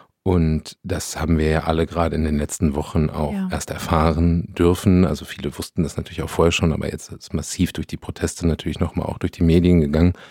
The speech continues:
Speaker 1: in welcher Situation sich, äh, viele Landwirte auch befinden. Natürlich ist dieses Thema immer von zwei oder drei oder vier Seiten zu betrachten.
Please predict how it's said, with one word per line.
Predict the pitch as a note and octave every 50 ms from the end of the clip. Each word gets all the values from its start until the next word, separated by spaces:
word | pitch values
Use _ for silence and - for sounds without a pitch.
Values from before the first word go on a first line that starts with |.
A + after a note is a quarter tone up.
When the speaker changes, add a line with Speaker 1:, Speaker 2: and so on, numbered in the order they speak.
| - - - - - - - - _ -
Speaker 1:
in | F#2
welcher | F2 F2 D#2+ F2+ D#2
Situation | D#2 - - E2 D2+ - - - E2 E2+ F#2+ G2+ F#2+
sich, | F#2+ F#2 - - - -
äh, | G2 -
viele | - - F#2 F#2
Landwirte | E2+ E2 D#2+ F2+ F#2+ - F#2+ F2+ - - E2 D#2
auch | E2 D#2 -
befinden. | - D#2 - - - F#2 G2+ A2 - A2 A#2 A2 - - - - - - - - -
Natürlich | G#2+ G2 E2 - - - F2 F2 F2+ - - -
ist | - - - - _ -
dieses | - G2+ F#2 F2+ D#2+ E2 E2 D#2 - - - - _ -
Thema | - - F2+ D#2+ E2+ E2
immer | - F2+ F2+ F#2 E2+ D#2+
von | - - E2 D#2+ D#2 D2
zwei | - - - D#2 D2+ E2+ D#2+
oder | D#2+ D#2+ E2
drei | D#2 - - E2 D#2 D#2 D#2
oder | D#2+ D#2+
vier | D#2+ - - G2+ F#2 F2
Seiten | D#2 D2+ C#2 C#2 - - G#2+
zu | - - -
betrachten. | - - - - - D#2+ D2+ - - - G2+ F#2+ F#2